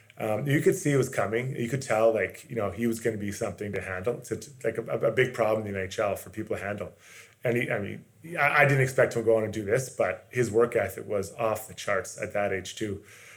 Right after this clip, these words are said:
Um, but, you know, we had a young team there, and living in Kentucky was great. And, um, you know, it's difficult 'cause we had a shared team,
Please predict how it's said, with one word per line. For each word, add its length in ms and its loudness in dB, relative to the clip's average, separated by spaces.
Um, 380 4
but, 460 4
you 60 2
know, 80 8
we 80 8
had 100 8
a 20 6
young 220 6
team 260 0
there, 260 6
and 180 0
living 220 4
in 80 4
Kentucky 360 -2
was 120 -2
great. 420 4
And, 400 -2
um, 640 0
you 80 2
know, 40 6
it's 120 2
difficult 380 4
'cause 120 -4
we 80 6
had 100 10
a 40 6
shared 540 2
team, 340 0